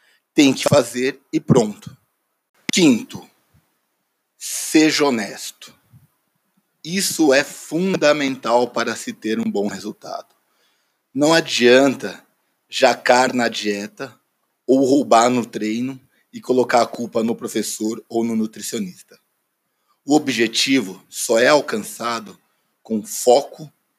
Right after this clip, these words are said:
e muita disciplina. Siga as orientações que foram prescritas pelos seus profissionais. E é muito importante dar um feedback para eles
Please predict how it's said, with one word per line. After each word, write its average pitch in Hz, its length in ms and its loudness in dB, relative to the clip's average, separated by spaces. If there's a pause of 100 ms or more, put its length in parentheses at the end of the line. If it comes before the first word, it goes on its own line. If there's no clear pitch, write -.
e 127 80 -2
muita 123 360 -2
disciplina. 104 720 -12 (420)
Siga 175 520 0
as 127 120 -2
orientações 117 1080 -2 (360)
que - 140 -8
foram 123 320 2
prescritas 117 640 -4
pelos 117 320 -6
seus 104 220 -6
profissionais. - 760 -10 (640)
E 131 160 2
é 131 40 6
muito 127 340 4
importante 113 880 -2 (360)
dar 113 260 4
um 143 80 2
feedback 113 580 -2
para 104 300 -4
eles 101 500 -4